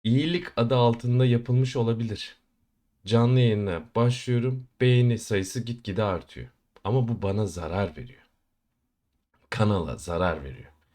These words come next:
Eğer ki iyilik adı altında yapan kim ya da kimlerse yapmayın, lütfen yapmayın. Ha,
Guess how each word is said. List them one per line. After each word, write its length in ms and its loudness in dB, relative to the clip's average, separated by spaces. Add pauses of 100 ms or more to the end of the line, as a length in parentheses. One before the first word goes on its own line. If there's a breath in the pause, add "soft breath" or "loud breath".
(520 soft breath)
Eğer 280 2
ki 120 -10
iyilik 360 0
adı 200 2
altında 500 0
yapan 600 -2 (100)
kim 380 -2
ya 160 -6
da 140 -4
kimlerse 720 -4 (1040)
yapmayın, 760 -6
lütfen 500 -2
yapmayın. 560 -6 (1400 soft breath)
Ha, 300 -2